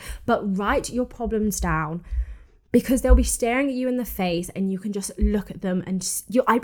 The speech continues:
you'll just see a million and one ways to solve them, a million and one ways to tackle them. Number seventeen, big fucking lesson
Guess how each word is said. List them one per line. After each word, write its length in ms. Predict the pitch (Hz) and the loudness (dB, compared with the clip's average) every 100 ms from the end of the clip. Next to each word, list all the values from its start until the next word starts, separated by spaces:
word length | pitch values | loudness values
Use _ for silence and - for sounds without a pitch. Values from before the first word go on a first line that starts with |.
| 214 | 0
you'll 140 | 277 | 0
just 220 | 277 - | 0 0
see 480 | - - 285 254 208 | -2 0 2 4 4
a 100 | - | 2
million 400 | 220 240 254 254 | 4 6 6 4
and 100 | 226 | 2
one 160 | 214 196 | 0 0
ways 220 | 180 175 | -2 -4
to 80 | 190 | -8
solve 340 | - 165 165 | -6 -6 -4
them, 160 | 170 170 | -6 0
a 20 | |
million 400 | 208 240 269 262 | 4 6 6 4
and 180 | 240 220 | 2 4
one 220 | 214 208 | 4 4
ways 280 | 202 190 185 | 2 0 -4
to 120 | - | -8
tackle 440 | - - 196 - 170 | -6 -2 0 0 -4
them. 320 | 156 147 180 - - - - - - | -6 -6 -10 -14 -8 -6 -6 -12 -2
Number 280 | - 220 220 | 6 8 8
seventeen, 960 | - 196 190 202 190 180 175 175 185 196 - - - _ _ - | 6 2 2 -2 -4 -6 -6 -6 -6 -8 -10 -20 -20 _ _ 8
big 280 | 233 233 | 8 8
fucking 460 | 202 - 202 - 220 | 4 -2 4 12 12
lesson 720 | 214 226 - - 185 175 185 | 12 2 -2 -2 -2 -2 -6